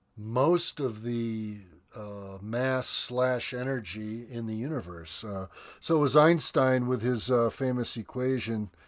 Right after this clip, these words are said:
E equals M C squared. Basically, he's saying that energy and mass are two forms of the same thing. And so when we look out into the universe and we see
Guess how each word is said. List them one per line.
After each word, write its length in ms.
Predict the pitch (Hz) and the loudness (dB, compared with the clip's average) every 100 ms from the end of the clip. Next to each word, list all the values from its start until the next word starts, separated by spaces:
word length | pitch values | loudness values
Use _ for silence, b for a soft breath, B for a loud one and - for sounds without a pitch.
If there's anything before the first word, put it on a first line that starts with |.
| b - | b -10
E 380 | 127 123 123 117 | -4 -2 0 -2
equals 400 | 110 113 113 104 | -4 -6 -6 -4
M 220 | 113 110 | -2 -2
C 320 | - 120 110 | -4 -4 -4
squared. 680 | 98 - 135 127 117 113 107 B B B - | -4 -6 0 4 4 4 -2 B B B 4
Basically, 500 | 185 175 - 143 131 | 6 6 2 2 2
he's 180 | 135 | 2
saying 380 | - 165 156 143 | 2 4 6 6
that 200 | 131 123 123 | 6 4 2
energy 680 | 147 165 147 107 131 131 | 2 4 2 0 0 0
and 220 | 113 107 | 0 0
mass 680 | 110 135 127 110 113 - - - b b - | 2 4 4 2 -2 -4 -6 -10 b b -6
are 140 | 110 | -4
two 300 | - - 196 | -4 0 0
forms 580 | 180 - 127 120 120 107 | 0 0 2 2 0 -2
of 160 | 104 87 | -6 -6
the 80 | |
same 440 | 101 - 117 101 92 | -6 -4 -4 -6 -10
thing. 420 | - 135 143 90 _ _ _ _ b b b b b b b b b b _ - _ | -14 -10 -10 -10 _ _ _ _ b b b b b b b b b b _ -20 _
And 260 | 123 107 107 | -10 -8 -4
so 540 | - - 135 123 120 | -2 4 6 6 4
when 200 | 120 120 | 0 -2
we 120 | 123 131 | 0 2
look 240 | 151 156 | 2 8
out 180 | 156 147 | 8 8
into 200 | 135 117 | 6 0
the 120 | 117 | -2
universe 640 | 127 170 143 127 127 117 | 2 2 4 4 4 0
and 80 | 120 | -2
we 100 | 117 | -2
see 680 | - - 143 139 135 131 | -2 -2 2 4 4 2